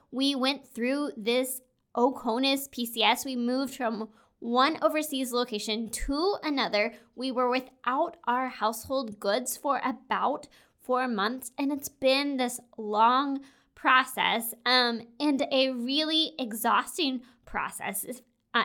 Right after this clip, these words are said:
if I'm being completely honest. And I've taken you along for that ride. And so here we are in September. This is the first month that I call my quote-unquote new normal. We have finally unpacked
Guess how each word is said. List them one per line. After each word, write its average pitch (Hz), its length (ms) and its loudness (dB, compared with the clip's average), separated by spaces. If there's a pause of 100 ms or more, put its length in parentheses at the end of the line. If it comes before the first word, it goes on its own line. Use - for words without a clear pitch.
(120)
if 254 160 0
I'm 226 220 2
being 233 360 -2
completely 240 720 -6
honest. 165 520 -6 (400)
And 233 460 4
I've 269 160 -2
taken 320 400 0
you 247 120 2
along 202 460 -2
for 190 280 -6
that 185 280 0
ride. 214 380 0
And 220 240 -2
so 269 320 8 (200)
here 392 240 4
we 453 180 4
are 262 240 6
in 269 200 -2
September. 233 600 -2
This 262 240 -2
is 320 140 -4
the 294 180 0 (120)
first 240 420 0
month 226 440 2 (360)
that 247 400 6
I 226 120 4
call 233 420 4
my 214 400 0
quote-unquote 240 840 -2
new 254 600 2 (140)
normal. 233 580 0 (240)
We 247 140 -4
have 208 220 -6 (160)
finally 311 420 6
unpacked 269 600 2